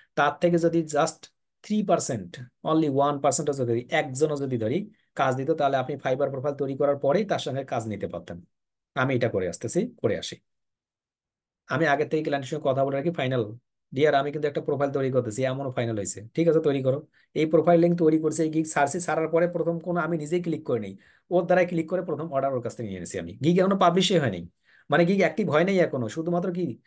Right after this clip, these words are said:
ড্রাফটে দেখা যাচ্ছে। আমি পাবলিশ করার সঙ্গে সঙ্গে গিগের লিংক দিয়ে দিছি, ও অর্ডার দিয়ে দিছে।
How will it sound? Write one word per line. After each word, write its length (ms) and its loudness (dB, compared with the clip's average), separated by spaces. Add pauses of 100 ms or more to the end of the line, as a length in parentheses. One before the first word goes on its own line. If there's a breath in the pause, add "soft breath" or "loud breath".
(220)
ড্রাফটে 280 -2
দেখা 220 2
যাচ্ছে। 300 2
আমি 200 -4
পাবলিশ 340 -2
করার 140 0
সঙ্গে 240 -2
সঙ্গে 200 -4
গিগের 140 -2
লিংক 160 -2
দিয়ে 140 0
দিছি, 200 -4
ও 40 0
অর্ডার 260 0
দিয়ে 140 -8
দিছে। 260 -4